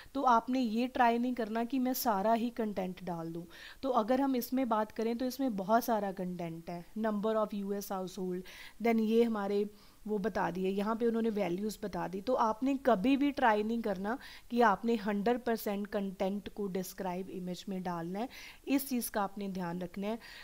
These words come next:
So again आपने प्रोनंसिएशन और फ्लुएंसी पे भी फोकस करना है। So पहले हम एग्जांपल करते हैं, फिर मैं आपके साथ ये चीज़ डिस्कस करूँगी।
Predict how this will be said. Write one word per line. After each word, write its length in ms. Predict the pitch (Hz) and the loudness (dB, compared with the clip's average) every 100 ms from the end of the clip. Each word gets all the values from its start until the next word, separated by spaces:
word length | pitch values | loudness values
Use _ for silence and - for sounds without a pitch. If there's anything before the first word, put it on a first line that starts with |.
| - | 2
So 160 | 285 - | 4 4
again 400 | 214 190 254 294 | 2 4 4 4
आपने 320 | 240 220 233 | 2 0 -2
प्रोनंसिएशन 840 | 233 214 190 214 226 226 208 240 233 | 0 0 0 0 -2 -2 -2 -2 -4
और 160 | 208 | -4
फ्लुएंसी 580 | 180 214 202 190 196 254 | -4 -2 -2 -2 0 -2
पे 200 | 247 214 | -2 -2
भी 160 | 185 202 | -2 -4
फोकस 400 | 202 180 202 185 | -6 -8 -8 -8
करना 300 | - 180 180 | -6 -4 -4
है। 80 | 240 - - - | -6 -10 -18 -4
So 140 | 262 | 0
पहले 280 | 247 220 226 | 4 4 6
हम 140 | 247 | 4
एग्जांपल 540 | 240 185 202 185 214 220 | 2 0 -2 0 0 0
करते 320 | 214 202 214 | 0 -4 -2
हैं, 120 | 233 | -2
फिर 200 | 285 240 | 0 -2
मैं 120 | 214 | 0
आपके 300 | 196 180 - | -4 -6 -8
साथ 280 | 190 196 185 | -6 -4 -6
ये 120 | 196 | -8
चीज़ 280 | 190 196 180 | -8 -8 -6
डिस्कस 440 | 185 170 - 220 - | -6 -6 -4 -4 -2
करूँगी। 480 | 214 190 190 240 | -6 -4 -4 -4